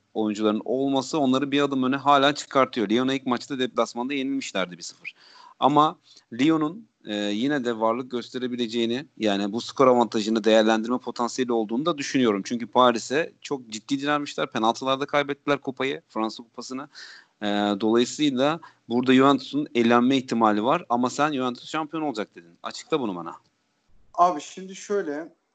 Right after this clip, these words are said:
Speaker 2: Juventus'un bu seneki şampiyonluğu tamamen yani çok güçlü bir kadro kurmanın getirdiği bir şampiyonluk. Yani ne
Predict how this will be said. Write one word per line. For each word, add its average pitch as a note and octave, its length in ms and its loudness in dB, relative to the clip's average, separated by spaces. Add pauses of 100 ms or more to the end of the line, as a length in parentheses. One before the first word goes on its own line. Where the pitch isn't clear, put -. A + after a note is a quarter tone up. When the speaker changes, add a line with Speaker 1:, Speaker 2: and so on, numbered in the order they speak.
Speaker 2:
Juventus'un F3+ 720 -10
bu F3+ 60 -16
seneki F#3 360 -10
şampiyonluğu E3+ 840 -8
tamamen E3+ 680 -6 (440)
yani D4 420 -8 (140)
çok G#3 360 -4
güçlü F3+ 400 -12
bir G3 100 -10
kadro F3+ 380 -4
kurmanın F3 480 -8
getirdiği C3 400 -8
bir - 60 -18
şampiyonluk. A#2+ 580 -14
Yani C#3 360 -4
ne G3+ 220 -2